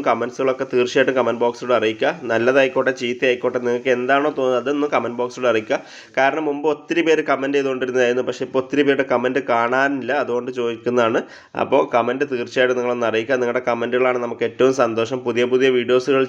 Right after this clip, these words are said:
ചെയ്യാനും നിങ്ങളുടെ കമന്റ് നമുക്ക് ഒരുപാട് യൂസ്ഫുൾ ആവുന്നുണ്ട്. അപ്പോൾ നിങ്ങൾ തീർച്ചയായിട്ടും കമന്റും കൂടെ ഒന്ന് അറിയിക്കുക ട്ടോ. അപ്പോൾ നമുക്ക് വീഡിയോയിലേക്ക് കടക്കാം. അപ്പോൾ നമ്മളിന്ന് കാണിക്കാൻ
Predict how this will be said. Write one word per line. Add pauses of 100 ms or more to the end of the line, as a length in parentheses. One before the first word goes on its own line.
ചെയ്യാനും (380)
നിങ്ങളുടെ
കമന്റ്
നമുക്ക്
ഒരുപാട്
യൂസ്ഫുൾ
ആവുന്നുണ്ട്.
അപ്പോൾ
നിങ്ങൾ (120)
തീർച്ചയായിട്ടും
കമന്റും
കൂടെ
ഒന്ന് (100)
അറിയിക്കുക
ട്ടോ. (400)
അപ്പോൾ
നമുക്ക് (140)
വീഡിയോയിലേക്ക്
കടക്കാം. (180)
അപ്പോൾ
നമ്മളിന്ന്
കാണിക്കാൻ